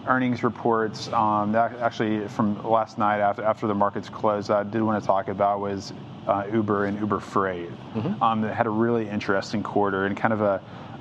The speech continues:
Speaker 1: um, a turning point, uh, maybe for that entire operation, because for the first, you know, so they, they grew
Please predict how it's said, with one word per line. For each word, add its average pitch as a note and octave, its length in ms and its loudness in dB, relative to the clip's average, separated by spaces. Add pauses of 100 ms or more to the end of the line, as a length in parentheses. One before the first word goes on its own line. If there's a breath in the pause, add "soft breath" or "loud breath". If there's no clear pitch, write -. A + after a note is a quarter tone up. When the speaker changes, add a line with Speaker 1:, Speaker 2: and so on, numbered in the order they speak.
Speaker 1:
um, G2 560 0
a A2+ 80 -2
turning A2+ 420 -2
point, G2 400 -2 (180)
uh, F#2 380 0
maybe G2+ 220 -2
for G#2 120 -4
that F#2+ 120 4
entire F#2+ 400 -2
operation, F2+ 840 -4
because G2 580 -2 (560 loud breath)
for B2 80 -2
the A#2+ 60 0
first, B2 400 -2
you B2 120 0
know, G#2 120 0
so B2+ 180 0
they, A#2+ 280 0 (340 loud breath)
they A2 140 2
grew C#3 840 0